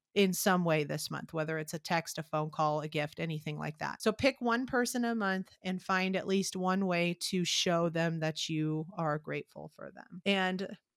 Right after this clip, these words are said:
one of the things that I was also chewing on along with this concept is Gary Chapman is an author, and he wrote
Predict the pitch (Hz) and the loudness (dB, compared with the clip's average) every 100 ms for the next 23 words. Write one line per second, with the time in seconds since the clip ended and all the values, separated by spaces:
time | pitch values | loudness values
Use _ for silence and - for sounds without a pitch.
0 | _ _ 214 233 277 240 190 196 202 202 | _ _ 6 6 6 2 0 0 0 0
1 | 196 180 180 180 175 202 - 190 185 - | 2 2 2 0 0 0 0 -2 0 0
2 | 240 214 196 180 175 180 180 185 185 190 | 2 2 0 0 2 2 2 2 0 -2
3 | 185 180 - 185 185 - 165 160 - - | -2 -4 -2 -2 -2 -2 -4 -2 -10 -8
4 | - 180 175 170 - - - _ 180 220 | -2 0 0 -2 -8 -18 -20 _ 2 4
5 | 254 254 - 202 - 185 175 180 170 202 | 4 2 6 6 6 0 -2 -4 -4 0
6 | 185 180 180 - 190 180 180 180 165 165 | 2 2 0 -4 -2 0 0 0 -2 -2
7 | 170 196 196 208 185 185 180 - | -2 0 0 0 0 0 0 -2